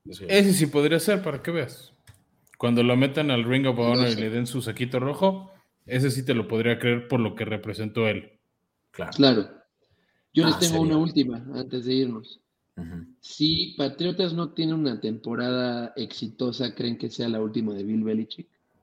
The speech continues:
Speaker 2: Sí.
Speaker 1: ¿Y exitosa
Speaker 3: Yo también.
Speaker 1: qué es? ¿Una marca negativa?
Speaker 2: Playoffs.
Speaker 1: Playoffs.
Speaker 2: Si no llega a playoffs, yo
Speaker 3: Eh.
Speaker 2: digo, mejor ahí muere antes de ensuciar mi reputación.
Speaker 3: Sí.
Speaker 1: Qué fuerte, no manches, sí está cañón, no sé, no sé.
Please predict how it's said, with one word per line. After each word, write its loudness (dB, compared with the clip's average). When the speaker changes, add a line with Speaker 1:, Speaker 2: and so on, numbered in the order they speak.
Speaker 2:
Sí. 0
Speaker 1:
¿Y -2
exitosa 2
Speaker 3:
Yo 2
también. 4
Speaker 1:
qué 6
es? 2
¿Una 2
marca 2
negativa? -2
Speaker 2:
Playoffs. 2
Speaker 1:
Playoffs. 0
Speaker 2:
Si 6
no 6
llega 8
a 2
playoffs, 4
yo 6
Speaker 3:
Eh. 6
Speaker 2:
digo, 4
mejor 4
ahí 4
muere 6
antes 0
de -2
ensuciar -4
mi 2
reputación. -6
Speaker 3:
Sí. -6
Speaker 1:
Qué -4
fuerte, -2
no -4
manches, -6
sí -8
está -6
cañón, -12
no -14
sé, -12
no -16
sé. -10